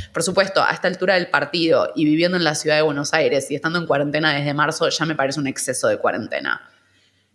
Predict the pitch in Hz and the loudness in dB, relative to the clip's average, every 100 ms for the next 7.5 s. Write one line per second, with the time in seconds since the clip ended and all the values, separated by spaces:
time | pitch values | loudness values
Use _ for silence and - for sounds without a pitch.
0 | _ 175 180 214 226 220 202 208 220 233 | _ 2 4 4 4 4 2 0 2 2
1 | - - 170 160 160 165 170 226 220 - | 0 -2 0 2 2 2 2 2 2 0
2 | 175 - - 240 226 - _ _ _ _ | -6 -6 -4 -2 -2 -10 _ _ _ _
3 | _ _ _ _ _ _ _ 190 180 175 | _ _ _ _ _ _ _ 2 2 0
4 | 180 - - 208 208 - - 196 185 143 | -2 -4 -4 -2 -2 -6 -6 -4 0 0
5 | 143 147 - - 139 139 139 160 143 139 | 0 0 -4 -8 -8 -6 -6 -6 -6 -6
6 | 139 147 139 135 135 135 123 113 110 - | -6 -4 -4 -4 -6 -8 -8 -8 -6 -8
7 | - - - - - | -8 -14 -10 -10 -12